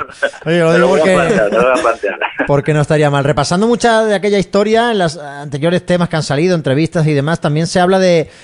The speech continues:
Speaker 1: de una especie de conjura, Miquel, tuya y de, y de Rafa para,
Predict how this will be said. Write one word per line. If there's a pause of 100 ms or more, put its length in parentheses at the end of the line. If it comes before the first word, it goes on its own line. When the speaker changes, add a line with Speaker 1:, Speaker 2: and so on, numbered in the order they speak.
(120)
Speaker 1:
de
una
especie
de
conjura,
Miquel,
tuya
y
de,
y
de
Rafa
para,